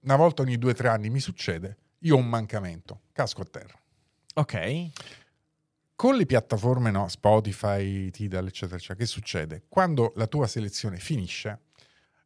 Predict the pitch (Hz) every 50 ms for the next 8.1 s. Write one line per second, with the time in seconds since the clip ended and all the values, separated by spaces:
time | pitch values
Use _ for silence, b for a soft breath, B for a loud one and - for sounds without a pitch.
0 | b - 113 113 110 107 107 104 107 104 104 101 - - - 143 151 135 135 156
1 | 175 190 190 220 196 117 90 - - 127 - 123 - - - - - - 123 113
2 | 127 175 220 180 131 120 107 95 104 120 147 135 160 - 151 131 117 - - 175
3 | 135 120 123 131 123 - 185 185 175 - - 190 - - 127 107 107 120 127 135
4 | 139 151 - - 110 101 98 101 92 - - 98 92 87 - - 90 85 - -
5 | - 82 90 87 87 90 107 _ _ _ _ _ _ _ _ _ _ _ - 233
6 | 226 - - 120 98 - - 117 101 101 - - - 87 87 92 92 - _ -
7 | - 220 220 226 190 123 113 107 110 123 175 214 185 160 139 135 135 127 120 117
8 | -